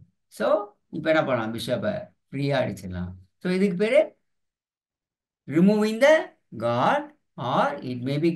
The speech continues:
called undermining. அந்த காடை remove பண்ண அவ்வளவுதான். இப்ப அந்த bishop இல்ல, வேற ஒரு சிட்யுவேஷன் எடுத்துப்போம்.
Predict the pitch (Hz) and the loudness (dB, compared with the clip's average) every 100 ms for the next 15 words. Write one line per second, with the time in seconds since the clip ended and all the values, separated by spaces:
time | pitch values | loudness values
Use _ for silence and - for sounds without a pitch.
0 | 185 226 269 - _ 170 202 214 208 190 | 4 4 2 -6 _ 0 2 6 6 6
1 | 170 147 135 117 101 90 87 _ _ _ | 2 0 -2 -4 -4 -6 -10 _ _ _
2 | - 135 147 165 220 277 233 214 196 170 | -10 -4 0 4 6 4 2 0 0 -2
3 | 143 113 110 131 208 202 202 196 196 208 | 0 -2 -6 0 4 6 6 4 4 2
4 | 180 156 139 180 190 180 180 175 170 139 | 2 0 2 2 2 0 -4 -4 -6 -6
5 | 113 104 90 92 | -8 -8 -12 -14